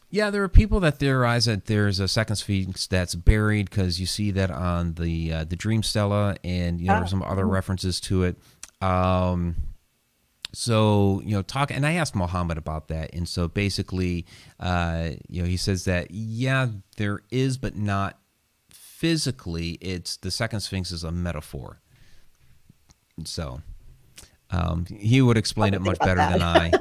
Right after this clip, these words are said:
Speaker 2: <laughs>
Speaker 1: but
Speaker 2: Well, I have to think about that one. Okay. So what was your favorite part? You were there, what, ten days? Two weeks?
Speaker 1: Two weeks. Yeah, I was there fourteen days. Um,
Speaker 2: And did you have to wait your seven hours between?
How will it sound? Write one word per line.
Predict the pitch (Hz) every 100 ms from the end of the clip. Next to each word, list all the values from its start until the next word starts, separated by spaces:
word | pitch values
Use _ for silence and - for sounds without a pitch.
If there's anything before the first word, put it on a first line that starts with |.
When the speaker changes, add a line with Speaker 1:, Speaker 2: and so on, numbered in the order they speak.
| -
Speaker 2:
<laughs> | 349
Speaker 1:
but | - 85 - 127 247 170 - - 214 - 247 - _ _
Speaker 2:
Well, | - 185
I |
have | 196
to | 196
think | 190 190
about | 180 175 160
that | 160 160
one. | 180 156 175 _ _ -
Okay. | 170 - 143 160 -
So | 254
what | 277 339
was | 381
your | 320
favorite | 294 277 269
part? | 277 -
You | 220
were | 214
there, | 196
what, | 185 -
ten | - 220
days? | 240 254 254 - _ _
Two | -
weeks? | 254 262 - - - _ - - - -
Speaker 1:
Two | - 147
weeks. | 139 151 - -
Yeah, | 95 104
I | 90
was |
there | 98 98
fourteen | - 104 - 101
days. | 92 87 76 - - - _ _ -
Um, | 95 98 98 98 98 98 95 92 90 _ _ _ -
Speaker 2:
And | 208
did | 208 214
you | 226
have | 214
to | 214
wait | 196 202
your | 196
seven | - 196 190
hours | 180 180 180 -
between? | 175 - 175